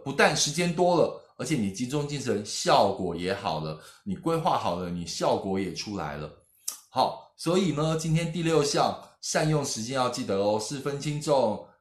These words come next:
时间要规划好，然后当下要集中精神，以及不要浪费掉零碎的时间。好，所以这个就是我们的第六点，善用时间。好，那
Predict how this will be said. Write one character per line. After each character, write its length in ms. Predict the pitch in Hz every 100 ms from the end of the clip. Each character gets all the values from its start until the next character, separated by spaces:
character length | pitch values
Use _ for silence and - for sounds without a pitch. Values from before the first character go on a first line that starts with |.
| _
时 240 | - 120
间 300 | 123 147 143
要 140 | 143 123
规 180 | 127
划 180 | 123 127
好， 440 | 110 107 82 76 -
然 100 | 107
后 140 | 117
当 160 | - 135
下 140 | 143
要 140 | 131 123
集 120 | 123
中 160 | 139 156
精 160 | 175
神， 320 | 165 120 110 98
以 20 |
及 140 | 104
不 100 | 98
要 140 | 107 101
浪 160 | 101
费 100 | 101
掉 220 | 92 98 85
零 340 | 85 87 101
碎 300 | - 117 90
的 120 | 85
时 240 | 82 87 87
间。 320 | 117 120 127 - - - -
好， 260 | - 95 220
所 140 | -
以 40 | 131
这 120 | 147
个 40 |
就 140 | 135 131
是 140 | -
我 100 | 104
们 140 | 90
的 100 | 98
第 160 | 101 120
六 180 | 113 104
点， 260 | - 82 -
善 420 | - 120 107 95
用 240 | 104 95
时 380 | 90 - - 95
间。 400 | 107 123 123 123 - - -
好， 240 | - 101 -
那 160 | 156